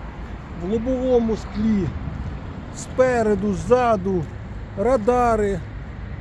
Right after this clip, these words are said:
автопілот, який дуже схожий на автопілот Тесли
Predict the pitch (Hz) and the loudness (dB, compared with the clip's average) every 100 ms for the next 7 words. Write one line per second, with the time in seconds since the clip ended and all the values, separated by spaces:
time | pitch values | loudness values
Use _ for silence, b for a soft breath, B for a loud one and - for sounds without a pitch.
0 | B B B B B - - - 226 240 | B B B B B -10 -10 -4 0 0
1 | - 262 285 262 247 226 220 202 196 233 | 2 2 4 4 8 6 6 0 0 0
2 | 190 240 233 214 - 226 214 208 185 - | 2 2 4 2 2 4 6 4 2 -4
3 | - - - - 220 202 226 208 233 226 | -10 -10 -12 0 0 2 0 2 4 4
4 | - 254 294 262 247 285 | 4 4 4 2 -2 -4